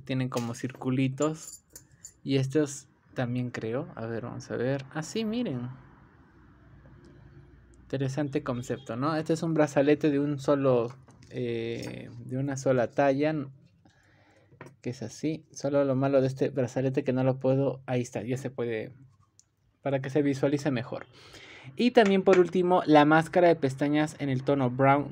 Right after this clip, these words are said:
no ha, eh, se ha agotado y por ende nos están enviando un delineador a prueba de agua en punta plumón waterproof de The One, que esos, hemos tenido varias reseñas de este delineador que es buenísimo, de larga duración y a prueba de agua, en un tono negro intenso.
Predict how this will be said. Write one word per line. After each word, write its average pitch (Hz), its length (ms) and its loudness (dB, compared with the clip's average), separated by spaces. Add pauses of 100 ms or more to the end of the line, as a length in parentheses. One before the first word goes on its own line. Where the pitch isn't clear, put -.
(120)
no 143 180 4
ha, 151 300 4
eh, 135 140 0
se 135 160 0
ha - 20 6
agotado 147 520 4
y 151 100 2
por 135 220 0
ende 139 160 0
nos 131 160 -2
están 135 300 0
enviando 139 600 2
un 147 120 -2
delineador 135 580 2
a 120 120 -2
prueba 127 300 2
de 123 180 2
agua 123 260 2
en 127 120 -2
punta 127 360 -2
plumón 127 440 -2
waterproof 135 640 0
de 117 120 -2
The 110 100 0
One, 135 300 -2
que 151 80 -6
esos, 135 320 -8
hemos 135 340 -6
tenido 131 340 -2
varias 135 340 2
reseñas 127 400 -4
de 120 60 -4
este 123 160 -6
delineador 120 500 -4
que 135 100 -6
es 127 140 -2
buenísimo, 135 640 -2 (640)
de 135 140 2
larga 139 300 4
duración 127 480 0
y 147 80 2
a 127 80 -2
prueba 120 300 2
de 101 180 -2
agua, 82 220 -10
en 120 100 -6
un 131 200 0
tono 131 300 2
negro 131 320 0
intenso. 117 600 -8